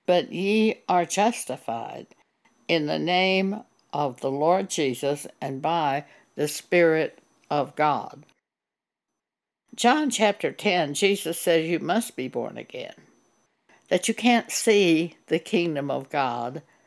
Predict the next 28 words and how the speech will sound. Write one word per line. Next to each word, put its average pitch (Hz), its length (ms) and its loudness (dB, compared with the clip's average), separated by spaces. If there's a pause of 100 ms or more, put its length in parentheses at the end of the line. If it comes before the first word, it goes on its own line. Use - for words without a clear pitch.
(500)
except 175 580 2
you're 131 160 0
born 123 320 -2
again." 117 460 -8 (1000)
And 185 140 2
I 190 140 2
think - 440 0
what 202 160 2
he's 156 380 -6
meaning 156 760 0
there 135 640 -6
is 156 460 -2
you 185 340 -2 (140)
can't - 340 -4
see 180 260 0
spiritual 170 760 0
things. - 760 -12 (460)
You 208 120 4
can 185 160 -2
see 196 220 4
the 156 160 -2
letter 214 420 0
of 160 160 -2
the 139 100 -4
law, 127 440 -2 (340)
but - 240 0
you 196 60 0
can't 220 460 -2